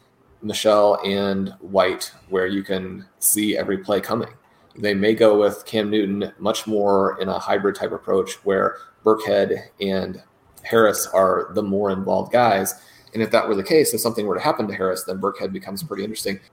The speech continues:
I haven't seen him drafted. I do think he's someone that we could potentially target in free agency,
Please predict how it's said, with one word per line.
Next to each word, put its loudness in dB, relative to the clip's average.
I 2
haven't 2
seen 0
him -2
drafted. 2
I 0
do 0
think -6
he's -2
someone -4
that -2
we -2
could -8
potentially -6
target -4
in -12
free -4
agency, -4